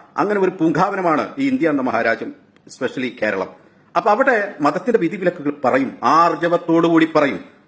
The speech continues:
അത് മൈക്ക് കെട്ടി പറയും. അതിനെ ഇല്ലായ്മ ചെയ്യുവാൻ ഏതൊരു നിരീശ്വരവാദിയായാലും വേണ്ടില്ല, ഏതൊരു യുക്തിവാദിയായാലും വേണ്ടില്ല, ഏത് സ്വതന്ത്ര ചിന്താഗതിക്കാരനായാലും വേണ്ടില്ല, ഇരുത്തേണ്ടവിടത്ത് ഇരുത്തും.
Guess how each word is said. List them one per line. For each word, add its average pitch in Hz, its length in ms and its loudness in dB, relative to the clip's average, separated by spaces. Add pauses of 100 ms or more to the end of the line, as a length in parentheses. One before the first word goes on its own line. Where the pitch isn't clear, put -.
(260)
അത് 123 100 -4
മൈക്ക് 170 360 0
കെട്ടി 196 320 -2
പറയും. 165 460 0 (220)
അതിനെ 180 260 2
ഇല്ലായ്മ 214 400 0
ചെയ്യുവാൻ 175 580 0
ഏതൊരു 180 420 2
നിരീശ്വരവാദിയായാലും 175 760 2
വേണ്ടില്ല, 135 400 0 (220)
ഏതൊരു 196 360 2
യുക്തിവാദിയായാലും 180 680 2
വേണ്ടില്ല, 135 400 0 (160)
ഏത് 156 160 4
സ്വതന്ത്ര 160 440 2
ചിന്താഗതിക്കാരനായാലും 139 1200 0
വേണ്ടില്ല, 104 300 -2
ഇരുത്തേണ്ടവിടത്ത് 110 920 -6
ഇരുത്തും. 95 320 -12